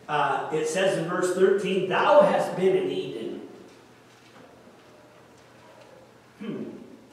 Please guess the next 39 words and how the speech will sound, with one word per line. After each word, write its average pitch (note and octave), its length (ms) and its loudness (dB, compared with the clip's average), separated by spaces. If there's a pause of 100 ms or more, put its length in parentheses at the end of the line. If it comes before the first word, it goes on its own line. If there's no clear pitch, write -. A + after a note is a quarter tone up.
(680)
What C#4+ 80 -14
do D4 60 -8
you C4+ 80 -8
mean F#3+ 200 -6
you D3+ 200 -4
ha-, - 300 -8
it E3+ 220 -4
has? - 300 -8 (220)
It F3+ 60 -8
says, F#3 280 -2
"Thou - 300 2
hast - 180 2
been A3+ 140 -2
in F#3+ 80 2
Eden, - 280 -2
the - 60 -6
garden G3 380 0
of E3+ 80 -4
God. E3+ 320 0
Every E3+ 320 0
precious E3+ 420 -2
stone F3 300 0
was - 160 0
thy D3+ 240 -2
covering, F3 640 -4
the D#3+ 80 -6
sardis, E3+ 540 0
the D#3+ 160 -6
topaz, D#3+ 600 0
the - 80 -6
diamond, D3+ 380 -2
the - 60 -6
beryl, D#3 280 0
the D3 80 -2
onyx, - 300 -2
the - 120 -8
jasper, - 360 -4
the D3+ 140 -10
sapphire, E3 640 -4